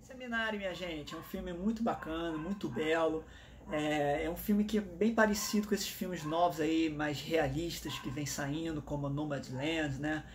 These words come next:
Que são, assim, são, é, são quase documentários, né? Você entra dentro da vida daquelas pessoas, então eu achei bem interessante essa cu-, esse choque de cultura, né? Do oriental, ocidental. E eu daria uma nota sete, sete e meio pro filme,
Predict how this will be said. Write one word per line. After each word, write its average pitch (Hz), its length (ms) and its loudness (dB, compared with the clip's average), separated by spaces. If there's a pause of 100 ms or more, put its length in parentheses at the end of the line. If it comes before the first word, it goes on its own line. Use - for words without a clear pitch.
(300)
Que - 100 -8
são, 160 240 0
assim, 160 400 -2
são, 151 400 -6 (600)
é, 127 480 -8
são 147 180 -6
quase 208 280 6
documentários, 147 840 2
né? 139 280 0 (120)
Você 147 240 -4
entra 156 200 -2
dentro 160 200 -2
da 151 80 4
vida 147 220 0
daquelas 143 320 -2
pessoas, 160 720 0
então 151 500 -4 (400)
eu 147 120 0
achei 151 300 2
bem 151 220 0
interessante 151 760 0
essa 143 520 -2
cu-, 139 340 -4
esse 139 200 -4
choque 175 280 0
de 160 60 -8
cultura, 151 640 2
né? 147 320 -4
Do 147 120 -6 (220)
oriental, 143 680 2
ocidental. 139 840 -2 (640)
E 139 160 0
eu 143 100 4
daria 143 260 4
uma 143 140 0
nota 143 260 -2
sete, 147 400 2
sete - 320 -2
e 135 40 -4
meio 135 240 -2
pro 131 120 -8
filme, 151 560 -4